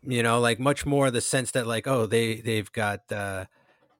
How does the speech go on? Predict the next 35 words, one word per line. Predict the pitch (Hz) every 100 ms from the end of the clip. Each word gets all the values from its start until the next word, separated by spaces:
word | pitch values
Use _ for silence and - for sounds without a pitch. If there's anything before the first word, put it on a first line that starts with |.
| _ -
like, | 110
people | - 139 127 113
hiding | 131 139 135
in | 120
the |
shadows, | 104 160 151 139 127
like, | 127 120
reporting, | 143 - 220 196 139 113
like, | 110 107
they're, | 143 123
they've | 139 120
got | 135 123
people | 190 180 175
on | 160
the | 147
newspaper, | 143 147 135 107 98
people | 147 156 156
in | 143
the | 131
police | - 139 135
station, | - 107 95 110
people | 117 147 156
in, | 139 123 113 _ _
in | 123 120 113 107 95
the | 113
government, | 101 - 139 139 113 98 95
like, | 110 104
people | 180 160 131
everywhere. | - 170 147 131 104 107 101 95
Just, | 117 -
like, | 127 113 104
you | 151 185
don't | 160
even | 127 110 117
know | 156 156 120 101